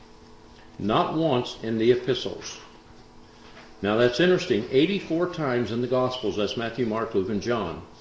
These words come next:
Now, just look up here just a second, let me give this to you, all right? <laughs> In the Gospels, and here's something you're going to, uh, need to know also. In the Gospels, Matthew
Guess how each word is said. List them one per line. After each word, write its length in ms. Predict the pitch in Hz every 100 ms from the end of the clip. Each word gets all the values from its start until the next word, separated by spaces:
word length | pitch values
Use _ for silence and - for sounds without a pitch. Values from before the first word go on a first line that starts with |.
| - - - -
Now, 380 | 107 107 107
just 180 | - 120
look 160 | 139 143
up 140 | 139
here 160 | 143 127
just 180 | 123 107
a 60 |
second, 340 | - 127 120 110
let 120 | 107
me 260 | 104 107 90 -
give 140 | 113 104
this 160 | 92
to 120 | 131
you, 140 | 92 85
all 100 | 90
right? 200 | 131 - - - -
<laughs> 300 | - - -
In 420 | - 147 165 180 - -
the 160 | 139 127
Gospels, 880 | 120 170 180 - 101 95 107 123 - 107
and 120 | 107
here's 220 | 123 127
something 260 | 127 123 127
you're 160 | 117
going 320 | 110 113 117 110
to, 300 | 117 107 101
uh, 260 | 98 107 - -
need 240 | 101 104
to 80 | 107
know 200 | 101 98
also. 600 | 113 139 - 113 90 76 - - - - - -
In 240 | 135 208
the 80 | 202
Gospels, 1000 | 175 160 165 160 107 98 95 107 - - - - - - - -
Matthew 1000 | 107 123 156 202 202 131 113 104 107 131